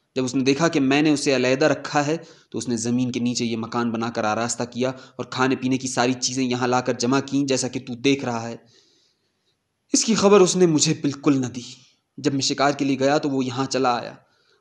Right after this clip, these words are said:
खुदा ने लड़के और लड़की को सज़ा दी और जलाकर राख कर दिया, लेकिन आखिरत का अजाब इससे भी ज़्यादा सख्त होगा। ये कहकर वो रो पड़ा और मैं भी उसके साथ रोने लगा। उसने मुझे देखकर कहा कि "इसके बदले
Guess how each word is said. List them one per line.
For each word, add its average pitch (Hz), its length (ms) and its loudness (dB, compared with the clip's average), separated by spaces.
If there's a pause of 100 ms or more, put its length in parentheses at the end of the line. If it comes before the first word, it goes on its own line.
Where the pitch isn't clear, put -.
खुदा 147 180 6
ने 135 80 4
लड़के 135 320 2
और 127 120 4
लड़की 127 280 -2
को 127 100 -10
सज़ा 135 260 0
दी 143 200 2
और 131 120 4
जलाकर 127 400 0
राख 127 360 0
कर 120 120 -4
दिया, 113 260 -10 (800)
लेकिन 117 320 -4
आखिरत 120 500 -2
का 104 140 -2
अजाब 110 360 -2
इससे 107 340 -4
भी 107 160 -6
ज़्यादा 107 420 -4
सख्त - 400 -8
होगा। 101 280 -10 (760)
ये 233 80 4
कहकर 220 300 8
वो 185 100 8
रो 180 240 12
पड़ा 180 340 8 (360)
और 131 120 -2
मैं 139 300 4
भी 147 140 2
उसके 135 220 -2
साथ 117 340 -2
रोने 110 260 -4
लगा। 95 240 -6 (400)
उसने 135 180 -2
मुझे 120 180 0
देखकर 127 360 0
कहा 113 220 -6 (760)
कि 127 80 2
"इसके - 480 0
बदले 123 420 2